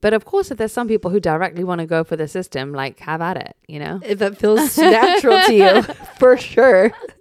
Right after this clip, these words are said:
Speaker 2: 'Cause there are people that are, you know, supposed to run, run full force into that kind of stuff.
Speaker 1: And we need people, you know, we need all sorts of different kinds of people. So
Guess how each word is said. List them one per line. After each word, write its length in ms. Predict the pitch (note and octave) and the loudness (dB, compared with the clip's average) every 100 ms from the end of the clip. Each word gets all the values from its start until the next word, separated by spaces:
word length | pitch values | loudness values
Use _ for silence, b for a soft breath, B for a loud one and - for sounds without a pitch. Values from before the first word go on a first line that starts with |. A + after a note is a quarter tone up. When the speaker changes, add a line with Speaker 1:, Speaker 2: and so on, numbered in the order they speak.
| - B B | -18 B B
Speaker 2:
'Cause 140 | A#3 | 2
there 180 | A3 D4 | 4 2
are 200 | - F4 | 2 2
people 320 | - F4 E4+ A3 | 2 2 4 4
that 180 | G#3 | 4
are, 260 | A3+ B3+ G3+ | 6 4 4
you 140 | G#3 | 4
know, 160 | G#3+ G#3 | 4 4
supposed 240 | A3 G#3+ | 2 -2
to 80 | - | -2
run, 400 | G3+ G3+ G3+ G#3+ b b b | -4 -4 -6 -10 b b b
run 240 | G3+ G3+ G#3+ | 0 0 2
full 180 | A3 G#3 | 0 0
force 380 | G#3 G3+ A3+ | 0 0 0
into 160 | F#3 F3+ | -4 -6
that 160 | E3+ - | -8 -10
kind 120 | - | -14
of 80 | G3 | -14
stuff. 200 | - F#3+ | -10 -6
Speaker 1:
And 180 | G#3 | -4
we 140 | G#3+ G#3+ | -2 -2
need 200 | A#3+ B3 | -4 -4
people, 240 | G#3 - G#3+ | -4 -4 -6
you 40 | |
know, 140 | E3+ | -6
we 120 | D#3+ F3+ | -6 -8
need 180 | E3+ | -6
all 180 | E3+ F3 _ | -6 -8 _
sorts 260 | - F#3 - | -14 -12 -10
of 60 | F3 | -12
different 260 | C#3+ C#3+ | -12 -14
kinds 200 | C#3 C3+ | -14 -14
of 60 | C#3 | -14
people. 340 | C#3+ - - | -14 -14 -16
So 340 | - - - | -16 -18 -18